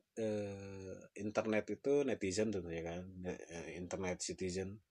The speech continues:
Gue nggak siap ngadapin mereka.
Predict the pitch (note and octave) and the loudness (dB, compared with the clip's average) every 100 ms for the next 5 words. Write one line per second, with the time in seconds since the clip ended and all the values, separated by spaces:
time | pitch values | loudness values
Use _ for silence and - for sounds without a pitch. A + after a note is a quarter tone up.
0 | _ _ _ _ _ _ _ - - - | _ _ _ _ _ _ _ -20 -14 -12
1 | - - - _ _ _ _ G2+ G#2 B2 | -12 -16 -20 _ _ _ _ -4 4 6
2 | C3 B2 A2+ A2 G2 F#2 F#2 F2+ F2 E2 | 8 10 8 8 4 4 0 0 -2 -2
3 | D#2+ D#2 | -2 -2